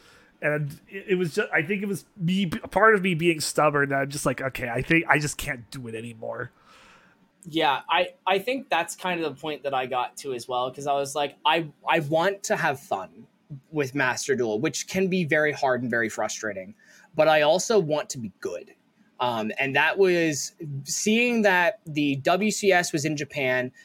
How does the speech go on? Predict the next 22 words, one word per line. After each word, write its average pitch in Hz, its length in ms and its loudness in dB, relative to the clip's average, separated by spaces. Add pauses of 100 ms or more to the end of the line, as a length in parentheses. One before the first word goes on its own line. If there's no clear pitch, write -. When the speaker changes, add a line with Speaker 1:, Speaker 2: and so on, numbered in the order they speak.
(100)
Speaker 2:
especially 214 540 2
when 190 140 2
they 160 160 2
announced 147 360 -2
that 139 140 2
Master 156 460 2
Duel 156 180 0
was, 143 280 -2
was 151 200 -2
getting 147 200 2
its 135 200 -6 (120)
own 196 460 4
series 175 540 2
in 165 220 0
the 180 60 4
W 160 280 2
C 156 180 0
S 131 140 0
for 131 100 -4
the 113 80 -2
first - 380 -4
time. 104 340 -8